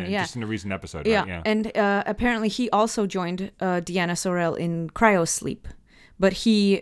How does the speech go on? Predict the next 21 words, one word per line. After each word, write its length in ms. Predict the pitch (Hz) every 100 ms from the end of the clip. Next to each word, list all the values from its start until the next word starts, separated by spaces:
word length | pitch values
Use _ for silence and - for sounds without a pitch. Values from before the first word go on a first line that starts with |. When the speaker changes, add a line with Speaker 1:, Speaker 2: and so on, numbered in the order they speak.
| -
Speaker 2:
uh, 380 | 175 170 170 - _
was 360 | - 185 180 170
in 240 | - 180 -
a 140 | 170
lower 300 | 165 185 175
born 220 | 165 175
Speaker 1:
I 40 | 165
Speaker 2:
family, 340 | 220 240 208
Speaker 1:
don't 100 | -
Speaker 2:
and 80 | 180
so 60 | 185
they 100 | 190 180
Speaker 1:
remember 40 |
any 80 | 185
Speaker 2:
didn't. 120 | 190
Speaker 1:
of 60 | 202
Speaker 2:
Yeah, 100 | 202
Speaker 1:
this. 100 | 165
Speaker 2:
they 140 | 196
didn't. 480 | 180 214 202 196 -
Uh, 200 | 196 175